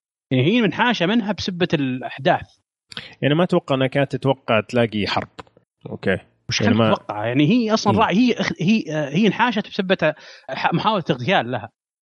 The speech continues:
Speaker 2: إيه، بس محاولة اغتيال غير لما يجوا ثلاثة مدن بسفنهم وبجيوشهم يهاجموا على المدينة،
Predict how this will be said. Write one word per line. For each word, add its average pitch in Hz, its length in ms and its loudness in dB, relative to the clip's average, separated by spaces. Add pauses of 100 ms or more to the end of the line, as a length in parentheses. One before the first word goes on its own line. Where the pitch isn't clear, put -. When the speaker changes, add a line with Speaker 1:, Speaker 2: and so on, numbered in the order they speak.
(240)
Speaker 2:
إيه، 143 160 2
بس 117 200 0
محاولة 123 340 2
اغتيال 123 380 0
غير 120 160 2
لما 107 240 0
يجوا 104 200 2
ثلاثة 104 380 0
مدن 101 460 0
بسفنهم 95 640 0
وبجيوشهم 90 840 2
يهاجموا 90 420 0
على 85 80 0
المدينة، 87 580 0